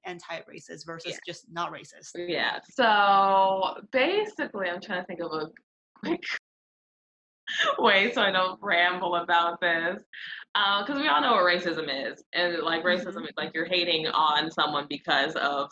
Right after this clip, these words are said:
Speaker 2: who they are, because they're not like you. And
Speaker 1: Mm-hmm.
Speaker 2: obviously that is looking like a lot of the white community doing that, you know,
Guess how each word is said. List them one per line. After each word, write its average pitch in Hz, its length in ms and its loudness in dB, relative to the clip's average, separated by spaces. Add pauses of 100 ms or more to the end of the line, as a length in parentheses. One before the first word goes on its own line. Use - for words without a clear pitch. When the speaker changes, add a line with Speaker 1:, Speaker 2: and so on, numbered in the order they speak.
Speaker 2:
who 170 120 0
they 147 160 -2
are, 143 540 0 (280)
because 160 260 -4
they're 151 120 -4
not 143 220 -2
like 135 240 -2
you. 120 340 -10 (100)
And 143 560 0
Speaker 1:
Mm-hmm. 185 300 -14
Speaker 2:
obviously 170 1040 0
that 156 380 6
is 151 500 0
looking 160 380 -4
like 156 380 -4 (200)
a 160 100 2
lot 156 360 2
of 156 340 0 (460)
the 180 80 4
white 160 340 0
community 156 760 -4
doing 160 280 -4 (140)
that, 156 360 0 (320)
you 175 140 0
know, 165 200 2